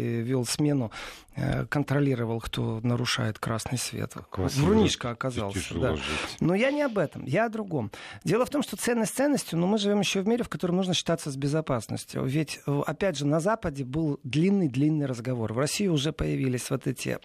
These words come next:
Speaker 1: штучки в аэропорту, которые сканируют тело. Ты заходишь в
Speaker 2: Мгм.
Speaker 1: такую колбу, жух-жух, руки поднял, вокруг тебя что-то, м, пронеслось,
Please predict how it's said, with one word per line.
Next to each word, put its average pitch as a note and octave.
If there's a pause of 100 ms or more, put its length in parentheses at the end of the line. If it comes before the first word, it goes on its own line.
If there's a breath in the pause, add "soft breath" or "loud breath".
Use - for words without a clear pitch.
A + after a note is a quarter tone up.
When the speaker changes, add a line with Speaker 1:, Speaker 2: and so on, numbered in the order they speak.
(180)
Speaker 1:
штучки -
в B2+
аэропорту, E3+ (340 loud breath)
которые A#3
сканируют D#3+
тело. A2+ (420)
Ты F3
заходишь D#3
в -
Speaker 2:
Мгм. G2+
Speaker 1:
такую B2+
колбу, D4+
жух-жух, E3+
руки F#3+
поднял, A#3
вокруг E3+
тебя D#3+
что-то, C#3
м, C#3+
пронеслось, G3+